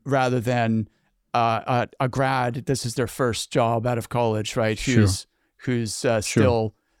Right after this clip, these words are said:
Speaker 1: cutting their teeth. I think those are two huge points. But the third thing is, uh, like, how many of your clients are you seeing in person?
Speaker 2: Um, actually, since covid,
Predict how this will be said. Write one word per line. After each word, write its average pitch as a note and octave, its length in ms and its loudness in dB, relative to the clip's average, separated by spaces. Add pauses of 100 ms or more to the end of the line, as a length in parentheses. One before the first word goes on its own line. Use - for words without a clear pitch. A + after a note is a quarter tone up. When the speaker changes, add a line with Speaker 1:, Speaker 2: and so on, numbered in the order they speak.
(120)
Speaker 1:
cutting A#2+ 280 0
their A2 140 -4
teeth. A2+ 500 -4
I G#2+ 80 -4
think B2 240 -4
those A#2 320 -2
are A2+ 100 -2
two G#2+ 560 -4 (640)
huge D#3 400 -2
points. G#2+ 400 -4 (360)
But D3 180 0
the D#3+ 180 2
third G#3+ 340 -4
thing F3+ 220 0
is, C3+ 400 0 (240)
uh, C3+ 60 -6 (120)
like, D#3 280 -2 (460)
how F#3 180 0
many B3+ 180 2
of G3+ 80 -2
your F#3+ 120 0
clients E3+ 340 -2
are C#3 40 2
you C3 140 2
seeing C3+ 300 0
in A2 100 0
person? A2+ 640 -4 (2000)
Speaker 2:
Um, C3 720 0
actually, G3 320 0
since D3+ 280 0
covid, F3+ 600 2